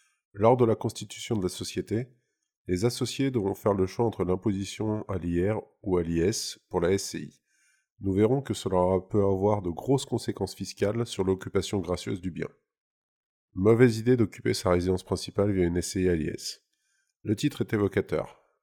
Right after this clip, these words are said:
mais il est fortement déconseillé d'occuper gratuitement un logement détenu au travers d'une S C I à l'I S.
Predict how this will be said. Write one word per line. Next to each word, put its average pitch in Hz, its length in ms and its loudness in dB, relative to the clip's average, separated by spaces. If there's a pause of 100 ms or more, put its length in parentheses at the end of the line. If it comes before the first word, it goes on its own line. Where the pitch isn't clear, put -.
(200)
mais 92 160 0
il 90 80 0
est 87 60 2
fortement 117 500 -2
déconseillé 110 640 -2
d'occuper 101 360 -4
gratuitement 95 600 -4 (360)
un 90 120 -4
logement 101 340 2
détenu 101 440 0
au 101 60 2
travers 92 360 0
d'une 90 160 0
S - 140 -4
C 98 80 -4
I 92 100 2
à 87 60 4
l'I 82 80 -2
S. - 420 -10